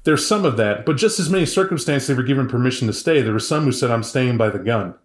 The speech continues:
and, and did nefarious things. But I wanna focus on the positive here, that there were positive relations culturally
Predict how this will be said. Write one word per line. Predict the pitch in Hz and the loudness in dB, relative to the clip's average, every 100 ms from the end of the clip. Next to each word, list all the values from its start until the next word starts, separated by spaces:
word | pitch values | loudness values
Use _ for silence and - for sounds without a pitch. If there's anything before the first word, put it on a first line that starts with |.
| _ _ _ _ _ _ _ - | _ _ _ _ _ _ _ -2
and, | 139 - | -2 0
and | 131 | 0
did | 127 123 | 2 2
nefarious | 113 - 113 104 - | 0 0 2 0 0
things. | 170 135 107 | -2 -2 -2
But | 123 | -2
I | 147 | 0
wanna | 202 131 | 0 0
focus | - 143 143 143 | 0 0 0 0
on | 127 117 | 0 -2
the | |
positive | - 135 113 107 92 90 | -4 -2 -2 -4 -8 -6
here, | 92 85 - _ _ _ | -8 -8 -16 _ _ _
that | 127 120 110 123 | 2 2 2 2
there | 131 | 2
were | 156 160 | 4 2
positive | - - 165 135 123 101 101 | -2 -2 0 0 -2 -4 -4
relations | 117 117 117 127 120 | -2 0 0 0 -4
culturally | - 147 180 - 123 110 101 | -2 -2 -2 -2 0 0 -2